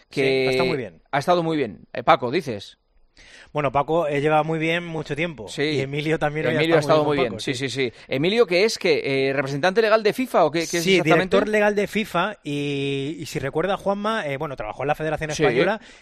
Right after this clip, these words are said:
Speaker 2: y sonó incluso para
Speaker 1: Presidente.
Speaker 2: presidente, sí, sí.
Speaker 1: Sí.
Speaker 2: Bueno, es un tío, eh, muy sensato en todo lo que dice y lo ha explicado perfectamente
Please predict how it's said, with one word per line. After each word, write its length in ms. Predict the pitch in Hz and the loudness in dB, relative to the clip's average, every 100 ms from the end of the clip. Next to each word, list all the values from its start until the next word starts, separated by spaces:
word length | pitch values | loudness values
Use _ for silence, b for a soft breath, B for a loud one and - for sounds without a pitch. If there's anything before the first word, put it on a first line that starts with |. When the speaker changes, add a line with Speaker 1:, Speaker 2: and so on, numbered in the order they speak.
| B | B
Speaker 2:
y 120 | 156 | -4
sonó 400 | 147 - 135 147 | -4 -2 -2 -2
incluso 400 | 196 160 196 220 | -4 -6 -6 -4
para 440 | 175 156 139 131 131 | 0 2 2 2 2
Speaker 1:
Presidente. 500 | 147 139 139 202 131 | 0 2 0 2 -2
Speaker 2:
presidente, 540 | 87 - 131 196 110 | -4 -8 -6 -6 -10
sí, 120 | - 139 | -12 -6
sí. 220 | - 131 | -4 -4
Speaker 1:
Sí. 80 | - B - | -6 B -4
Speaker 2:
Bueno, 180 | 156 175 | -2 -2
es 100 | 202 | -4
un 120 | 185 | 0
tío, 680 | 208 202 190 180 175 165 | 2 4 4 4 4 2
eh, 540 | 160 147 151 147 143 143 | 0 0 2 2 0 -2
muy 180 | 156 170 | -2 -2
sensato 480 | 160 143 170 156 147 | -2 -2 -2 -2 -4
en 60 | |
todo 140 | 143 143 | -4 -2
lo 80 | |
que 80 | 135 | -2
dice 180 | 180 226 | 0 0
y 60 | 165 | 0
lo 80 | |
ha 20 | 185 | -2
explicado 340 | 175 165 180 | -2 0 0
perfectamente 760 | 156 - 143 147 185 180 202 | 0 -6 -4 -4 -4 -4 -6